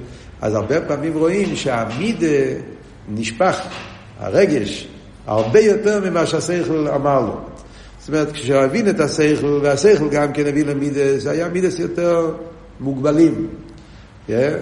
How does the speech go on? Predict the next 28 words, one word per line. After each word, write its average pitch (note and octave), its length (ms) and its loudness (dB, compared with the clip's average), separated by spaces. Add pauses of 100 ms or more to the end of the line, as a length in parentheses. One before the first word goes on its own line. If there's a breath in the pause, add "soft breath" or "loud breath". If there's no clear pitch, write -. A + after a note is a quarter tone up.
(100)
בסדר. A3 340 -2 (720 loud breath)
אבל B2 240 2 (100)
כשהוא C#3 320 -2
כבר F#3 300 4
רואה, F#3+ 360 4 (360)
אז B2 280 -2
ההתפרצות, B2+ 1040 0
יש D#3 240 0
איזה D#3 220 -2
משהו F3 380 0
בהמידס D3+ 720 -2
הרבה C#3 260 0
יותר, F#3+ 460 2 (880 loud breath)
כן? C#3 300 2
מאשר D3 360 2
מה C#3+ 120 2
שהשכל. - 280 -4 (100)
וזה F#3 280 2
גם, E3+ 180 -2 (640)
בליכוז, F#2 600 -2 (180)
גם E3 220 0
בחיי F#3 440 4
אודם, G3+ 240 2
בגשמי, F3+ 520 0
רואים E3 180 -2
את D#3+ 80 -2
הדבר C#3+ 320 0
הזה. A#2 160 -6